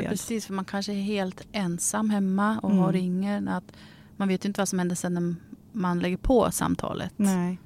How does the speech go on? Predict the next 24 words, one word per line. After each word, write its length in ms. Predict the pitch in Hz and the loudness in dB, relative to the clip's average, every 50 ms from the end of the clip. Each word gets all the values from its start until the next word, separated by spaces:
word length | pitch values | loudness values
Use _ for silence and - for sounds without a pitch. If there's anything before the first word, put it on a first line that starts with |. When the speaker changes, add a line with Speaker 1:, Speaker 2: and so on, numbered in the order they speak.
| - - | -18 -6
Speaker 2:
Men 140 | - - 185 | -2 0 2
det 80 | 190 190 | 2 4
här 240 | 170 208 208 208 202 | 4 2 2 2 2
är 40 | |
ju 80 | 180 175 | 0 0
den 140 | 165 170 170 | 0 0 0
värsta 380 | 170 170 151 - - - - | -2 -2 -4 -6 -6 -6 -6
sortens 520 | - - 180 160 - - - 170 165 160 - | -2 -2 -2 -4 -2 -2 -2 -2 -2 0 -2
besked 380 | - - - 175 165 160 160 | -6 -4 0 0 0 0 2
man 180 | 165 160 160 160 | 0 2 2 2
någonsin 420 | 160 160 156 156 156 - 160 156 | 2 2 2 0 -2 -2 -2 -2
kan 200 | 160 - 170 160 | -2 -2 -2 -4
få. 320 | - - - 165 - - 165 - - - - - - - - - - - | -2 0 -2 0 0 0 -4 -4 -10 -18 -20 -20 -20 -20 -20 -20 -20 -8
Eh, 420 | - 185 175 170 170 170 165 170 175 | -4 -2 0 0 2 0 0 0 -2
och 260 | - - - 180 175 | -4 0 0 0 4
då 240 | 170 185 175 175 175 | 4 4 6 6 6
inte 580 | 170 165 165 170 - - - 190 175 175 170 151 - - _ - - | 6 6 4 4 2 2 2 4 4 4 2 0 -4 -12 _ -20 -20
finnas 540 | - - - - 196 180 180 180 185 175 - - | -20 -12 0 2 4 6 6 6 4 2 2 0
där 300 | 175 175 170 170 170 160 - - - 175 | 2 2 4 2 2 0 -4 -2 0 2
med 120 | 165 160 | 2 2
ett 120 | 156 - | 0 -2
stödteam 1000 | - - - - 180 170 170 165 156 170 - - - - 196 185 180 175 170 170 | -6 -10 -2 0 2 2 2 2 0 -4 -6 -6 -2 0 2 2 4 4 2 2
eller 280 | - - 175 165 170 170 | 2 0 0 0 0 -2
liknande, 680 | 170 170 170 - - 180 175 165 165 170 185 180 165 | -2 -2 -4 -4 -4 -2 -2 0 0 0 0 0 -2